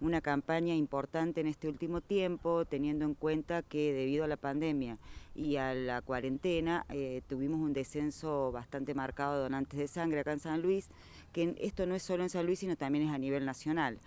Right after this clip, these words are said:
Entonces, este, teniendo en cuenta esta situación,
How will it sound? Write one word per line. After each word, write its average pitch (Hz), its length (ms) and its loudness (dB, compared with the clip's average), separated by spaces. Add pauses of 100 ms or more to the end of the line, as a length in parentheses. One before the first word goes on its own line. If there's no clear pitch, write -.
(280)
Entonces, 160 600 0
este, 143 280 -4
teniendo 147 380 0
en 160 80 -2
cuenta 165 260 0
esta 170 160 -6
situación, 175 720 0